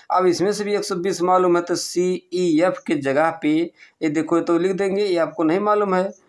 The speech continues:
कोण डीसीई नहीं मालूम है, लेकिन ये सीईएफ़ मालूम है। इधर देखिए, सौ, एक सौ बीस अंश है और बराबर एक सौ अस्सी अंश लिख देंगे। अब फिर पक्षांतर करेंगे, कोण डीसीई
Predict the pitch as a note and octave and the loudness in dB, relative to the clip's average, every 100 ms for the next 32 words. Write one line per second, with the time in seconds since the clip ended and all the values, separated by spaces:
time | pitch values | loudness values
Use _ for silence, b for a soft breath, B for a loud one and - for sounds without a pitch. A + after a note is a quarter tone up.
0 | b b _ D#3 D#3+ F3 F3 C#3+ C#3+ D#3+ | b b _ 0 2 2 0 -2 2 2
1 | E3+ E3 - - E3 E3 - D#3 D#3+ D3 | 2 0 -4 -2 0 -2 -4 -2 0 0
2 | C#3 E3+ D#3 C#3 C3 B2+ C#3+ D3 D3 C#3+ | 0 0 2 0 0 0 0 0 0 0
3 | D3+ D3 - - D3+ D#3 D3 C#3 B2 D3+ | -2 -6 -16 -6 -2 -2 -2 -2 -2 0
4 | E3+ D#3+ D3 C3 C3+ C#3+ B2+ - C#3+ C3 | -2 -2 -4 -6 -8 -8 -10 -2 0 0
5 | - C3 C3 B2+ C3+ A#2 A#2 A#2 A#2+ D3+ | -4 -12 -8 -4 -4 -4 -6 -4 -2 -2
6 | F#3+ - b b b _ C3 C#3 C#3+ D3 | -2 -8 b b b _ -4 0 2 2
7 | C#3+ C3 - G#3+ - - D3+ - D#3+ B2 | 0 -4 -8 -8 -8 -6 -6 -2 -2 -2
8 | A2 A#2 A2+ B2 B2 B2+ b b b D#3 | -4 -8 -4 -2 -2 -6 b b b -4
9 | D3+ G3 F#3+ F#3 F3+ D#3+ F3+ F3+ F3 F3 | -2 -6 -2 -2 0 0 0 0 2 2
10 | F3 - E3+ E3+ D3 C3+ D#3+ E3 D3 - | 0 -2 0 0 0 0 2 2 -2 -8
11 | D3+ D3 E3 G3 - _ E3 D3 - | 0 2 2 -4 -14 _ 0 0 -2